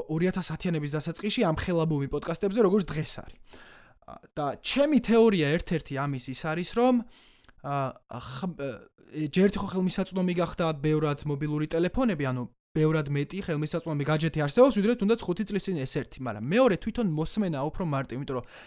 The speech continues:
ხელმისაწვდომი გარდა იმისა, რომ, ა, ტელეფონები გახდა, გახდა უკაბელო, ა, ყურსასმენებიც და მგონია, რომ აი ზუსტად Bluetooth ყურსასმენები არის ამის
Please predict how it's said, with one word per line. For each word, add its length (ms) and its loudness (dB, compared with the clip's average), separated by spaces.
ხელმისაწვდომი 720 2
გარდა 420 0
იმისა, 200 -2
რომ, 160 -4
ა, 120 -6
ტელეფონები 600 -2
გახდა, 380 -6
გახდა 440 2
უკაბელო, 680 0
ა, 180 -4
ყურსასმენებიც 720 -6
და 80 4
მგონია, 400 4
რომ 80 4
აი 80 2
ზუსტად 320 -4
Bluetooth 400 -2
ყურსასმენები 640 -4
არის 240 2
ამის 280 2